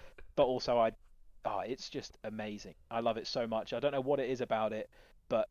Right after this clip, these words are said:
Speaker 2: I, it's such a love-hate relationship as well. Um, I had a good few months where I just stopped playing it, um, like, uninstalled it from my library on Steam and just was like, "I'm not playing this anymore, I'm done."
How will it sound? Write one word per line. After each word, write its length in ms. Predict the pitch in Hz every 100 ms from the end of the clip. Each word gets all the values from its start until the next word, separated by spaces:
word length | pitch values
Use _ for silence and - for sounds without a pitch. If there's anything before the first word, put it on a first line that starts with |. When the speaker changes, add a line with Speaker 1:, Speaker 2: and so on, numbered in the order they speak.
| -
Speaker 2:
I, 100 | 123
it's 140 | -
such 220 | 160 127
a 20 |
love-hate 480 | 135 135 123 131 120
relationship 500 | 113 117 - 117 107 107
as 80 |
well. 340 | 107 107 107 104 -
Um, 240 | 110 107
I 80 | 113
had 240 | 127 120 - 120
a 80 | 110 -
good 240 | 135 123 -
few 180 | 127 123
months 400 | 120 120 - -
where 240 | 113 107 107
I 60 | 107
just 240 | 107 -
stopped 300 | - 110 -
playing 320 | - 127 127 127
it, 180 | 127 - - - -
um, 200 | 110 104
like, 140 | - -
uninstalled 540 | 139 120 - 123 117
it 100 | 120 -
from 100 | 107
my 80 |
library 400 | 110 117 117 117
on 80 | 107
Steam 480 | 107 - 131 131 127
and 100 | 107
just 140 | 101 110
was 100 | 104
like, 100 | 104
"I'm 80 |
not 100 | 123
playing 200 | 107 104
this 120 | 101 -
anymore, 320 | 104 104 104
I'm 100 | 104
done." 260 | - 104